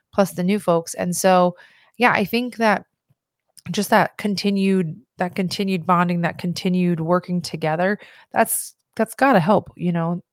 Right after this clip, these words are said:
it's gotta make it a little bit easier. So I'm, I'm very hopeful. I don't,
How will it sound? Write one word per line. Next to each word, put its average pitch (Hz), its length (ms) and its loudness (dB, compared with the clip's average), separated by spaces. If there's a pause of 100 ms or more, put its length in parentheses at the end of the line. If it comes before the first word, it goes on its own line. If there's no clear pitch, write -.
(120)
it's 196 160 -8
gotta 214 220 0
make 190 220 0
it 170 200 2
a 170 80 -2
little 180 200 2
bit 160 120 -2
easier. 175 400 -2
So 165 360 2 (420)
I'm, 254 400 0 (100)
I'm 247 220 0
very 220 180 4
hopeful. 185 640 2 (160)
I 196 60 4
don't, 208 280 2